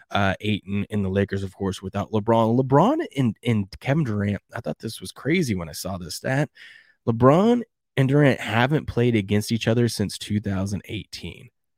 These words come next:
Only one time since, uh, LeBron became a Laker have they played against each other, and it was on Christmas Day in his first season. That is bizarre to me, but all right. So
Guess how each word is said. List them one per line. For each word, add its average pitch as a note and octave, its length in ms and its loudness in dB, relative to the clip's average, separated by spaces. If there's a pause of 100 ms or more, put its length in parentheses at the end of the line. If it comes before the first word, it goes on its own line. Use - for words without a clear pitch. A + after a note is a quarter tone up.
(640)
Only D#3+ 320 6
one C3 340 6
time C#3 340 0
since, A2+ 320 -4 (120)
uh, G#2 220 -2
LeBron A2 420 0
became A2 400 -4
a G2+ 180 -6
Laker F#2+ 720 -6 (300)
have G#2+ 200 2
they G#2 160 2
played G#2 280 0
against G2 360 -4
each G2 180 -6
other, F#2 200 -4
and G2 100 -4
it D2 60 -6
was G2+ 100 -4
on G2 160 -2
Christmas G#2+ 400 -2
Day G2+ 160 -2
in F#2+ 80 -2
his F#2+ 160 -6
first F#2+ 300 -6
season. F#2 320 -10 (500)
That B2+ 260 4
is A2+ 320 2 (440)
bizarre A2 560 4
to F2 80 -2
me, D#2+ 160 -12
but D2+ 240 -14 (1080)
all G#2 140 -2
right. F#2 220 -4 (100)
So A2 220 2